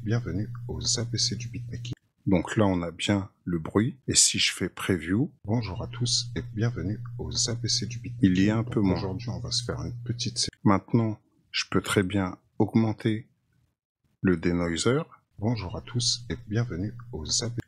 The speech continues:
Speaker 2: Donc là, ça l'a réduit encore. Je vais l'augmenter un peu plus. Je vais activer la déverb pour retirer un peu de reverb sur la pièce. On refait une preview.
Speaker 1: Bonjour à tous et bienvenue aux A B C du beatmaking. Donc aujourd'hui, on va se faire une petite session,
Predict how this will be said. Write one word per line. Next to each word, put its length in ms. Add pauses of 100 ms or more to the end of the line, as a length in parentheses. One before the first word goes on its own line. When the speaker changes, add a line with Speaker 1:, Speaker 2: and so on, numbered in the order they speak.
Speaker 2:
Donc 260
là, 120
ça 180
l'a 180
réduit 300
encore. 560
Je 180
vais 80
l'augmenter 520
un 80
peu 160
plus. 600
Je 220
vais 200
activer 760
la 220
déverb 600 (380)
pour 180
retirer 400
un 120
peu 320 (260)
de 180
reverb 640
sur 320
la 120
pièce. 520 (120)
On 100
refait 260
une 120
preview. 540 (140)
Speaker 1:
Bonjour 400
à 60
tous 480
et 60 (100)
bienvenue 480 (160)
aux 340
A 60
B 100
C 180
du 140
beatmaking. 640
Donc 260
aujourd'hui, 420
on 100
va 100
se 140
faire 160
une 240
petite 340
session, 480